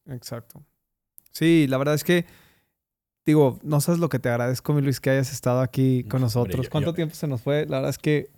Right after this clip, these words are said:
Speaker 2: Yo a ti,
Speaker 1: te
Speaker 2: gracias
Speaker 1: puedo
Speaker 2: por
Speaker 1: decir,
Speaker 2: invitarme.
Speaker 1: no, no, te puedo decir que de verdad me encantó platicar contigo. Eh, o sea, es, eres, eres un cuate que tiene una apertura para hablar de un tema súper importante, que no es fácil,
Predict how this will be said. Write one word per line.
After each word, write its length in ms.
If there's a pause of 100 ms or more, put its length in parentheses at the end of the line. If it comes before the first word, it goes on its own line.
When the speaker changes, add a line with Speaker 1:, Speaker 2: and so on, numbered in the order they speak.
Speaker 2:
Yo 100
a 40
ti, 380
Speaker 1:
te 40
Speaker 2:
gracias 300
Speaker 1:
puedo 100
Speaker 2:
por 60
Speaker 1:
decir, 80
Speaker 2:
invitarme. 420
Speaker 1:
no, 280
no, 280
te 80
puedo 160
decir 200
que 100
de 80
verdad 200
me 100
encantó 460
platicar 400
contigo. 560 (140)
Eh, 600
o 120
sea, 160
es, 420 (600)
eres, 340
eres 260
un 80
cuate 280
que 100
tiene 180
una 100
apertura 500
para 140
hablar 220
de 80
un 80
tema 260
súper 400
importante, 640 (380)
que 100
no 100
es 100
fácil, 600